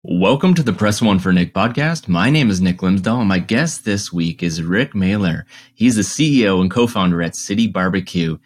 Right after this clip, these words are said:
which is by far the best fast casual barbecue chain out there.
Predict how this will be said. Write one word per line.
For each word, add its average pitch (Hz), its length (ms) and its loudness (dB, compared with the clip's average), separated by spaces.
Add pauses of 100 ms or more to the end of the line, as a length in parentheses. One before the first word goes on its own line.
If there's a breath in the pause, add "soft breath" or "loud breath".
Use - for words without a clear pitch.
(240 soft breath)
which 98 220 -6
is 90 120 -2
by 101 320 -2
far 85 520 -2
the 101 300 2
best 90 420 -2
fast 98 340 -6
casual 87 500 -4 (200)
barbecue 92 400 -2
chain 85 340 -2
out 80 240 -10
there. 82 240 -10